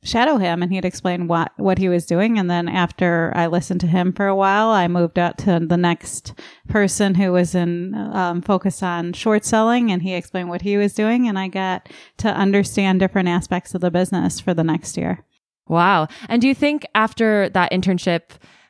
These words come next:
Speaker 2: given that you were doing, you know, some of the grunt work, which I'm sure many interns can relate to, was that discouraging, or, or was what you were learning sort of exciting to you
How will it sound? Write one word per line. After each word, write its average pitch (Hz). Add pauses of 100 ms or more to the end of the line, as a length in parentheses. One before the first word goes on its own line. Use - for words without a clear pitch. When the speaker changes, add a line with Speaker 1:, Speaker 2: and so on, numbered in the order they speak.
(260)
Speaker 2:
given 180
that 170
you 170
were 170
doing, 165
you 214
know, 185
some 160
of 151
the 156
grunt 147
work, 151
which 175
I'm 151
sure 147
many 147
interns 151
can 147
relate 147
to, 170 (280)
was 190
that 165
discouraging, 359
or, 196
or 185
was 180
what -
you 180
were 165
learning 170 (180)
sort 185
of 151
exciting 160
to 156
you 143